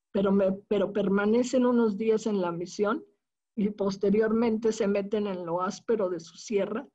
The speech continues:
donde tierren, donde tienen sus rancherías". Se puede observar que el misionero tenía el, conocía el carácter del indígena que iba a evangelizar.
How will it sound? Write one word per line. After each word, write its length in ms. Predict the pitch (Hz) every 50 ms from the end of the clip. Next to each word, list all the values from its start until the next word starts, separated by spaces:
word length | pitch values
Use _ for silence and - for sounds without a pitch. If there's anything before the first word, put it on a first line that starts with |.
| _ _ _ _ -
donde 320 | - 196 185 180 175 175 175
tierren, 680 | 170 - 208 196 196 190 180 170 185 208 214 233 - _ -
donde 300 | - 208 196 202 196 196
tienen 400 | 196 202 214 214 214 214 220 220
sus 400 | 202 - - 220 202 - - - - -
rancherías". 960 | - 180 175 165 170 196 - 180 180 180 185 175 165 - - - - - _ _ _ _ _ _ _ _ _ _ _ _ - _ -
Se 80 | - 190
puede 240 | - 262 247 277 294
observar 560 | 247 - - 269 240 226 240 254 247 - -
que 80 | 254
el 80 | 247 247
misionero 720 | 240 208 196 - 214 196 208 214 220 226 226 247 247 - _
tenía 360 | - 202 202 208 208 220 220
el, 200 | 226 233 233 - _ -
conocía 480 | 233 214 202 202 208 - - 247 247
el 140 | 254 254 247
carácter 480 | - 240 214 214 214 208 208 - 233 220
del 240 | 240 208 190 175
indígena 580 | 170 170 175 175 190 196 - 226 214 190 185 190
que 180 | - 190 190 185
iba 300 | 175 185 190 202 202 202
a 80 | 190
evangelizar. 960 | 190 190 165 151 170 165 175 - - - 180 165 160 165 - - 208 208 202